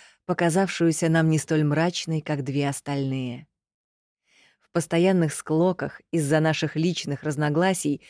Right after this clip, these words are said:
находились и положительные стороны. Мы до такой степени устали спорить, что когда дело дошло до выбора дороги, никто и не подумал всерьез возражать друг другу. Не успели мы пересечь небольшую лощину,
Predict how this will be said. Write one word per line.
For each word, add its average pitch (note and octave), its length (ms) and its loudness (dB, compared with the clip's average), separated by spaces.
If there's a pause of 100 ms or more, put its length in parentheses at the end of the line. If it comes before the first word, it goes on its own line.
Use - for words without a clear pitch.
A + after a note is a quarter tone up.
(260)
находились G#3 540 0
и G#3 120 -2
положительные F3 760 2
стороны. C3 680 -6 (880)
Мы G#3+ 160 6
до G#3 80 6
такой A3+ 300 2
степени G#3 540 2
устали F3+ 440 0
спорить, F#3 640 0 (280)
что - 240 0
когда G#3 340 4
дело F#3 380 4
дошло E3+ 380 2
до D#3+ 160 2
выбора D3+ 320 2
дороги, D#3 580 2 (680)
никто G#3+ 520 0
и - 160 -8
не D3 160 0
подумал F#3+ 640 0 (260)
всерьез C#3+ 720 -2
возражать C#3+ 760 -4
друг C#3+ 260 -6
другу. C3+ 480 -8 (1040)
Не G#3 160 4
успели A#3 380 2
мы G3+ 160 4
пересечь F#3 560 0
небольшую D#3 560 2
лощину, D3+ 560 0